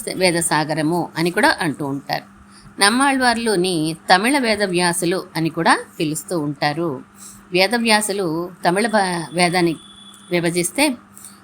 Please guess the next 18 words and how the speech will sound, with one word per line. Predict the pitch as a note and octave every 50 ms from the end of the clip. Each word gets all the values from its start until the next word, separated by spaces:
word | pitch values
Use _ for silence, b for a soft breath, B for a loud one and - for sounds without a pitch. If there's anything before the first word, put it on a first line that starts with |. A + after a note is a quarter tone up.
| B -
మనకి | B3 B3+ C4 - D#4 C4
ఈ | G#3+ F#3 F#3+ - - A3 A3 G3+ F3
ద్రవిడ | F#3 F#3 G3 G#3 A#3 A#3+
వేదాన్ని | A#3 A3 G3+ F#3 F#3+ F#3 F3+ F3 F#3+ G3 F#3 D3+ D#3 D#3+ - - G3
ఇచ్చినటువంటి | G3+ G3+ - A#3+ F#3+ F3+ E3+ E3 E3+ D#3+ D3 E3
వారు | D#3+ D#3 D#3 E3 B3 F4 A#4+ - - - - - - E3+
ఈయన | E3 D#3 D3+
కాబట్టి, | D3 - B2 C3 C#3+ B2 - - - - - F#3
నమ్మాళ్వార్లు | F3+ E3 D#3+ D#3+ D3+ D3+ C#3+ C#3+ C#3 C3+ D3
కాబట్టి. | - - - C#3+ D3 C#3+ - - - - - - B B B B B B B -
నమ్మాళ్వార్లు | G3+ G#3 A3 A#3+ B3+ B3+ C4 C4 B3+ B3 B3 G#3+
ముప్పై | G3 F3 - F#3 F3
రెండు | F3 E3 D#3+ E3
సంవత్సరాలు | - E3+ D#3 D#3 - G#3 G3+ G#3 G#3
మాత్రమే | G3 F#3+ F3+ - F#3 G#3 A#3+ A#3
ఈ | G3+
లోకంలో | F3+ E3+ D#3+ D#3 - E3 E3 E3 D#3+
ఉన్నారు. | D#3+ D#3 D3 D#3 D#3 D3+ D#3 D3+ C#3+ C3